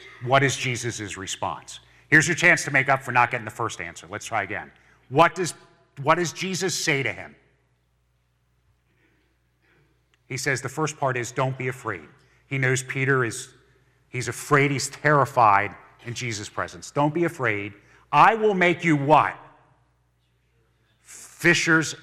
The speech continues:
of men." Peter, you're still going to be a fisherman, but it's gonna look a lot different,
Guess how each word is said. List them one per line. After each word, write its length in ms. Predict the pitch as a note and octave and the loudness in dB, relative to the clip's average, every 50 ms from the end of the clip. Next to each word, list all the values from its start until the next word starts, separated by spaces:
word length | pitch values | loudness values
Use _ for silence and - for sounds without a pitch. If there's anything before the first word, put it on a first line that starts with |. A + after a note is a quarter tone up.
| - - | -16 -14
of 180 | A#2 A#2 G2+ G2+ | -12 -12 -12 -12
men." 460 | G#2+ G#2+ G2+ G#2 F#2 D2+ C#2+ C#2+ _ _ _ _ _ _ _ _ _ _ _ _ _ _ _ | -10 -10 -10 -10 -10 -12 -16 -20 _ _ _ _ _ _ _ _ _ _ _ _ _ _ _
Peter, 320 | - - G#3+ A3+ A3 A3+ G#3+ | -2 0 2 2 2 2 2
you're 220 | F#3+ F#3+ G3 F3+ | 4 4 4 4
still 480 | - - - - - - G#3 A3 B3 A3+ | 4 0 -2 -4 2 6 6 6 8 8
going 260 | A3 A3+ A#3 A#3 A3 | 6 6 6 4 4
to 80 | G#3+ | 0
be 120 | F#3+ G#3+ G3 | 0 2 0
a 40 | - | 0
fisherman, 720 | - - G#3+ G3+ - - F#3 C#3+ B2+ A2 G2+ G2+ G2+ G2 - _ _ _ _ _ _ _ _ _ _ _ _ _ _ _ _ _ _ _ _ _ _ | 2 2 0 2 2 2 0 0 0 -2 -4 -6 -8 -14 -16 _ _ _ _ _ _ _ _ _ _ _ _ _ _ _ _ _ _ _ _ _ _
but 140 | - D3 C#3+ | 0 0 0
it's 120 | C#3 - | 0 0
gonna 200 | - E3+ D3+ C#3 | 2 2 2 4
look 180 | C3+ D3 C#3+ C3+ | 4 4 4 4
a 80 | C3 A#2+ | 4 4
lot 360 | A#2 B2 C#3+ D3+ D#3 D3+ D3+ | 6 8 6 6 6 4 4
different, 420 | D#3 D#3 - - A2 F#2+ F2 - | 2 2 2 2 -4 -8 -8 -10